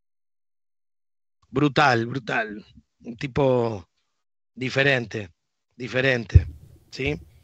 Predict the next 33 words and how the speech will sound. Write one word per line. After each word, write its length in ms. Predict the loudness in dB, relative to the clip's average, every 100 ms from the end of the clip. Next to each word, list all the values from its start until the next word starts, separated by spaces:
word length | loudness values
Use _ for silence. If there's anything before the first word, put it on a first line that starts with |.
| _ _ _
Poco, 400 | 0 2 6 4
poco 320 | 4 -2 -2 -4
simpático, 760 | -4 0 4 4 0 -8 -8
si 140 | -8
querés, 640 | -8 -4 -2 -2 -4 -10 -20 _ _
para 180 | -18 -16
el 100 | -10
trato 360 | 0 0 0 -6
con 120 | -6
nosotros, 840 | -8 0 2 2 -2 -4 -4 -8 _ _
muy 380 | -10 0 4 4
correcto, 540 | 2 -4 -4 -6 -8
muy 260 | -6 -4 -2
educado, 540 | 0 -2 0 0 0
pero 480 | -2 -4 0 0 0
difícil 560 | -4 -10 -8 -6 -4 -2
de 40 |
entrarle 760 | -2 2 6 6 4 0 -4 -6 _ _ _ _ _ _ _
un 140 | -8
montón 400 | -6 -2 0 2
de 100 | 2
veces 360 | 2 0 -2 -4
y, 300 | -4 -4 -4
eh, 640 | -4 -4 -4 -6 -8 -8 -10 -16 -20 _ _ _ -16
hacerlo 340 | 0 2 2
sonreír 420 | 2 2 2 2 2
a 20 |
Rafa, 520 | 4 2 4 0 0
bueno, 380 | -6 -8 -8 -10 _ _ _ _ _ _ _
era 140 | -2 0
difícil 360 | 0 -4 -6
sacarlo 540 | -4 -4 0 2 2 2
de, 400 | 2 2 0